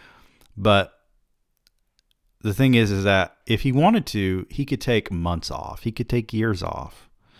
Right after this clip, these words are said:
He loves doing it, and that's admirable.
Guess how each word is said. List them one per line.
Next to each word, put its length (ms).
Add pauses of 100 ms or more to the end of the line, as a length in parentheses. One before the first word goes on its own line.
(1120)
He 180
loves 340
doing 340
it, 160 (460)
and 120
that's 200
admirable. 680